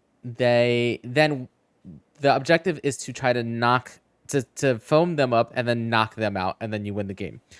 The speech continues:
which actually results in that person, if they're smart, kinda hanging back and turtling up with their teammates, and then, um, allowing there to be some sort of, like, actual comeback mechanic, right?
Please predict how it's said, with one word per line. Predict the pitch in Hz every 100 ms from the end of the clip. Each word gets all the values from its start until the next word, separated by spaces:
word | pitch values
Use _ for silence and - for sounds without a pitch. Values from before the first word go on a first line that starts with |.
| - -
which | 156 -
actually | 165 185 - 160
results | 147 139 135 127 127 -
in | 123 117 117 113 110 _
that | 131 120 -
person, | 131 120 123 117 -
if | 120
they're | 117
smart, | - 202 214 - _ _ -
kinda | 156 139
hanging | 135 139 135 123
back | 123 123
and | 113
turtling | 135 123 120 117
up | 120
with | 120
their | 117
teammates, | 117 214 202 139 147 - - _ _ _ _
and | 139 139 135
then, | 131 127 127 123 120 -
um, | 120 117 117 113 113 110 107 -
allowing | 131 131 127 127 123 113
there | 123
to | 117
be | 117 120
some | 113 135
sort | 123 127 113
of, | 110
like, | 110 - _
actual | 113 113 - 113 107
comeback | - 113 104 98
mechanic, | 107 104 92 - _ -
right? | 131